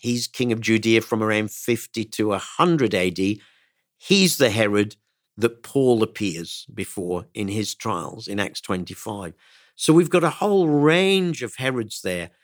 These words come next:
But I think as we've gone through that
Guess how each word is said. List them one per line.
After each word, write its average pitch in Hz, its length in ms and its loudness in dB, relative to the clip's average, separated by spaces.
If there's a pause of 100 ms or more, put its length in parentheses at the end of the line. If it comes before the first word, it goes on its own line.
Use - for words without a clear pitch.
(240)
But 139 100 2
I 143 80 6
think 202 260 0
as 160 140 -2
we've 135 240 2
gone 151 280 2
through 147 480 2
that 123 280 -2